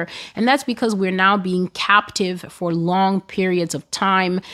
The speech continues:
staring at these Zoom screens and things like that. And when you're busy and there's noise, if you're not deliberate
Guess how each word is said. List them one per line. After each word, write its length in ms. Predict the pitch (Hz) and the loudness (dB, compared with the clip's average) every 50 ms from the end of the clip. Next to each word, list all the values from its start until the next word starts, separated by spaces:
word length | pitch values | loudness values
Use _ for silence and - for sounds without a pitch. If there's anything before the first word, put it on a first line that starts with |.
| - - - | -18 -10 -2
staring 540 | - - - - 208 202 202 190 190 196 170 | 0 2 4 4 4 4 4 4 4 2 0
at 160 | 160 160 - | 0 -2 -2
these 180 | 160 170 151 | -2 0 0
Zoom 340 | 131 147 147 175 190 202 196 | 0 0 2 4 4 4 4
screens 640 | 190 - - - - 190 185 180 180 180 180 175 160 | 4 2 0 -2 -2 -2 -2 0 0 0 0 0 -2
and 220 | 165 143 160 - - | -2 -4 -4 -4 -2
things 320 | - 349 311 311 311 - | 2 4 6 6 4 4
like 260 | 175 156 - 151 - | 0 -4 -6 -8 -10
that. 340 | - - - - - - - - _ _ _ _ _ _ _ _ _ _ _ _ _ _ _ _ _ - - _ _ - | -10 -8 -8 -8 -8 -10 -12 -18 _ _ _ _ _ _ _ _ _ _ _ _ _ _ _ _ _ -20 -20 _ _ 0
And 480 | 196 202 208 208 208 208 196 - - - - _ _ _ _ _ _ _ _ _ _ _ _ _ _ _ _ _ _ _ _ _ | 2 2 4 2 2 0 0 -2 -6 -8 -12 _ _ _ _ _ _ _ _ _ _ _ _ _ _ _ _ _ _ _ _ _
when 260 | - 170 220 262 285 | 2 6 6 8 8
you're 100 | 359 392 | 6 4
busy 560 | 339 208 165 - 226 240 233 - 196 185 170 | 2 -2 0 2 4 4 4 2 0 0 0
and 140 | 156 156 160 | 0 0 0
there's 260 | 165 170 165 170 - | 0 -2 -2 -2 -2
noise, 720 | - 180 180 190 202 214 233 233 190 135 - - 160 - - - _ - | 0 0 2 2 2 2 2 2 0 -2 -4 -4 -6 -6 -6 -8 _ 0
if 180 | 233 247 - | 0 2 2
you're 200 | - 208 226 226 | 2 4 6 6
not 440 | 220 214 220 220 220 254 294 - - 190 185 | 6 6 4 4 4 2 0 -2 -2 -4 -2
deliberate 760 | 196 196 196 196 190 220 226 - 202 190 170 156 165 - | 0 0 0 4 2 2 2 2 -2 -4 -4 -4 -4 -6